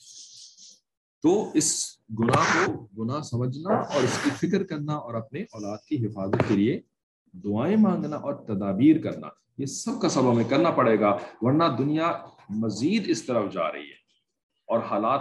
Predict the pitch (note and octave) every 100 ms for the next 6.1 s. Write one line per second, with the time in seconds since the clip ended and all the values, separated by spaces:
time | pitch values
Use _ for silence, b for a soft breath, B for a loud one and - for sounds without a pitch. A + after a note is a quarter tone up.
0 | - D#3 - C#3 C3 B2+ A2+ A2 G#2 G#2
1 | G2 - - C3+ G#2+ G2 G2 - - C#3
2 | C#3+ D3+ D3+ - - - - A#2 A2+ G2+
3 | F#2+ F#2+ C#3 G3 - - C#3 B2+ B2 B2
4 | A2+ A2+ G2 F#2+ - _ _ - C#3 C#3
5 | A2+ G#2+ G2 G2+ G#2+ G#2+ A#2 B2+ F3+ -